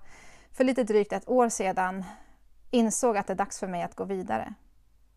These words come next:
Jag har slagits mot osynliga tak och väggar hela livet. Och nu är det tid att sluta kriga om rätten att få vara mig själv.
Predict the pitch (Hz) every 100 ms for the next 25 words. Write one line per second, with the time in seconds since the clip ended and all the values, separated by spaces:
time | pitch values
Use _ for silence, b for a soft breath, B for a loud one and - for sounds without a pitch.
0 | _ _ _ - 247 240 233 202 185 190
1 | 190 - 214 - 202 185 175 180 220 185
2 | 185 180 180 180 175 - 196 170 175 226
3 | - 214 - - - - - - 240 247
4 | 277 226 185 185 180 - 214 190 - -
5 | 214 196 185 190 185 208 - - - 208
6 | 202 - - 185 175 170 170 175 - -
7 | -